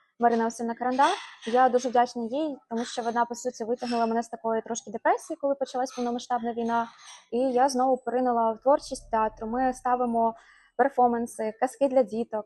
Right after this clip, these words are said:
е, всякі прикольні заходи і збираємо кошти для наших військових. Е, ми волонтеримо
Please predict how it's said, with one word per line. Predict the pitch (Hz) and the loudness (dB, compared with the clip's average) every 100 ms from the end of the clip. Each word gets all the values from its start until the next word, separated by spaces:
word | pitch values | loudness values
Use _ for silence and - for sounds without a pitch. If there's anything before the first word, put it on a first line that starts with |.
| - | -8
е, | 214 214 214 | -8 -8 -12
всякі | - 254 254 - 233 233 226 220 _ _ | -2 0 0 0 0 2 0 -2 _ _
прикольні | 247 254 247 240 226 226 - - - | 0 4 4 4 2 -2 -6 -14 -4
заходи | 220 233 262 254 214 220 220 | 2 2 4 2 2 2 0
і | - 233 233 | -4 -4 -4
збираємо | 214 247 269 262 240 233 226 | 0 4 8 8 6 4 4
кошти | - 330 - 277 269 262 _ _ - | 4 2 2 0 0 -2 _ _ -6
для | 240 | -2
наших | 240 - - | -2 -2 -10
військових. | 226 - 254 339 - - _ _ _ - - - | -14 2 4 4 -2 -12 _ _ _ -20 -20 -10
Е, | 233 220 220 | -6 -4 -2
ми | 240 | 0
волонтеримо | 233 226 233 370 359 | 2 2 4 4 4